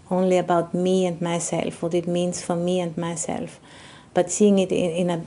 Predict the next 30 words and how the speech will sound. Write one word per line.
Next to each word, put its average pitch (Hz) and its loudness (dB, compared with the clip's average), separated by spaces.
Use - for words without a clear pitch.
in 170 -2
a 165 0
wider 165 0
context. - -6
And 185 0
that's 185 2
automatically, 180 2
you 180 4
know, 180 2
conducive 185 2
to, 185 4
to 196 0
seeing, 175 0
seeing 180 -2
more 175 4
clear. 180 2
Because 180 0
if 185 -2
we 185 2
see 196 2
things 185 0
only 185 2
in 180 2
relationship, 175 2
you 185 2
know, 180 0
to 175 2
our 170 2
own, 175 2
uh, 170 -2